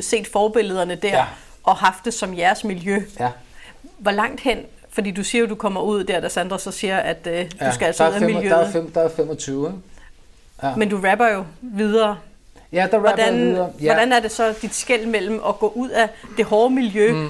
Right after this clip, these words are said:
Speaker 1: og stadig være homies? Hvordan bliver det nye vende-,
Speaker 2: Altså, det, der sker,
Speaker 1: vennekreds?
Speaker 2: jeg, jeg vil, jeg vil nok sige,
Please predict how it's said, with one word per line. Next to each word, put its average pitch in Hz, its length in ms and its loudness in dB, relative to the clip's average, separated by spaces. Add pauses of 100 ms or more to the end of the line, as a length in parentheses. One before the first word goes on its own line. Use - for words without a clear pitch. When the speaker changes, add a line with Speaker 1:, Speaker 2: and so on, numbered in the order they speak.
Speaker 1:
og - 80 -6
stadig 220 280 2
være 220 120 4
homies? - 1040 -2 (140)
Hvordan 208 300 2
bliver 233 200 2
det 214 140 -2
nye 226 280 2 (380)
vende-, 226 320 0 (920)
Speaker 2:
Altså, 143 160 -2
det, 214 160 4
der 220 60 6
sker, 214 120 4
Speaker 1:
vennekreds? 208 320 6
Speaker 2:
jeg, 196 160 2
jeg 196 140 2
vil, 202 120 2
jeg 190 140 0
vil 190 80 0
nok 202 140 0
sige, 208 160 0